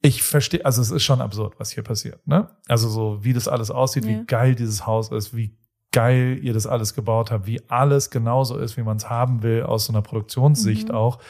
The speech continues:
Speaker 1: wie effizient es ist, dass hier Leute kurz reinkommen, dir ein Reel zeigen, du das abnehmen kannst,
Speaker 2: Ja.
Speaker 1: was dazu sagen kannst, einen Text, also so, so wie Leute die ganze Zeit kurzen Zugriff auf dich haben, dann wieder weggehen und alles voll geil ist, also wirklich, wirklich großartig.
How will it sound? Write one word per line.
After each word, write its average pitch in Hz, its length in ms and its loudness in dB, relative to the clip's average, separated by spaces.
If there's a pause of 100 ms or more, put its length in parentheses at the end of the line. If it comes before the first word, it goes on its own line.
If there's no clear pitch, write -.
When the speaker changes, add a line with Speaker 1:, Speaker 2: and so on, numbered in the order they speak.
(220)
Speaker 1:
wie 123 120 4
effizient 123 460 2
es - 100 -6
ist, 120 240 -6
dass 113 120 -2
hier 117 120 -4
Leute 113 240 0
kurz - 220 -6
reinkommen, 127 420 0
dir 107 140 0
ein 104 60 0
Reel 123 240 2
zeigen, 117 360 -2
du 101 80 -6
das 98 140 -8
abnehmen 117 360 -4
kannst, 110 320 -2
Speaker 2:
Ja. 101 60 -2
Speaker 1:
was 101 120 -2
dazu 107 240 -6
sagen 127 340 0
kannst, 120 300 -2
einen 104 80 -6
Text, - 360 -6 (360)
also 113 180 6
so, 110 240 0
so 110 260 -2
wie 123 120 0
Leute 120 320 4
die 117 80 -6
ganze 113 240 -2 (100)
Zeit - 160 -20
kurzen 175 380 2
Zugriff 165 300 0
auf 135 160 -4
dich 123 180 -4
haben, 135 220 2
dann 117 220 2
wieder 127 360 4
weggehen 143 500 0 (340)
und 123 140 2
alles 117 260 2
voll 117 400 0
geil 110 300 -6
ist, 123 100 -10
also 107 200 -2
wirklich, 113 280 -4
wirklich 107 260 -14
großartig. 110 580 -4